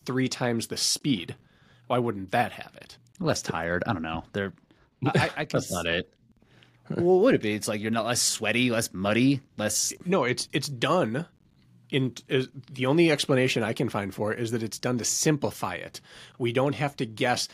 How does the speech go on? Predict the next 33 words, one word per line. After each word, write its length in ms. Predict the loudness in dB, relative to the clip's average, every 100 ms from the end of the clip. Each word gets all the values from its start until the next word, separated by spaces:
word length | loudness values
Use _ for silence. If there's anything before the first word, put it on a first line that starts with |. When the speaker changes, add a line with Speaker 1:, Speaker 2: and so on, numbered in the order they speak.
| -16 -12
Speaker 1:
if 120 | -4
they 100 | -2
took 240 | -2 -2
off 180 | 0 0
from 140 | -2 -2
the 100 | -2
right 200 | -2 -4
spot 280 | -2 -2 -4
because 260 | -6 -6
we 80 | -6
can 120 | -4
see 180 | -2 0
them 180 | 0 0
standing 560 | 0 0 -2 -6 -8 -10
on 140 | -12
it. 200 | -14 -18 -20 _ _ _ -6
And 120 | -2
yet, 140 | 0
since 260 | 0 -4 -4
it 200 | -8 -6
doesn't 500 | -4 0 2 0 -4 _ _ _ -16 -4
do 180 | -2 -2
that, 300 | -4 -6 -2
we've 160 | -2
already 240 | -2 -4 -2
seen 280 | 2 4 2
that, 280 | -4 -10 -14 _ _ _ _ -2
there's 160 | 0 4
no 140 | 2
need 200 | 2 -4
for 120 | -4
the 100 | -8
rule. 320 | -6 -10 -14